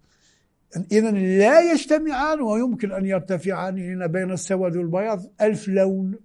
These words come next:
الأزرق، الأحمر، الأصفر. نعم، أقول، يأتي بيان على محله. تقابل الضدين يطلق في المشهور على معنى، وفي التحقيق الفلسفي الدقي على معنى آخر.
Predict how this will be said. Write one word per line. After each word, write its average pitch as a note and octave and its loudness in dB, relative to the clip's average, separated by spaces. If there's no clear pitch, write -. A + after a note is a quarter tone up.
الأزرق، D#3+ -6
الأحمر، D#3 -12
الأصفر. E3 -12
نعم، D3 -6
أقول، A#3 4
يأتي D4+ -2
بيان G#3 0
على D#3 -6
محله. - -12
تقابل C4 6
الضدين G3+ 2
يطلق A3 2
في F#3 2
المشهور A#3+ 0
على G#3 4
معنى، F3+ 0
وفي A3+ -2
التحقيق - -4
الفلسفي F3+ 0
الدقي B3+ 0
على G#3 2
معنى A#3+ 2
آخر. E3+ 2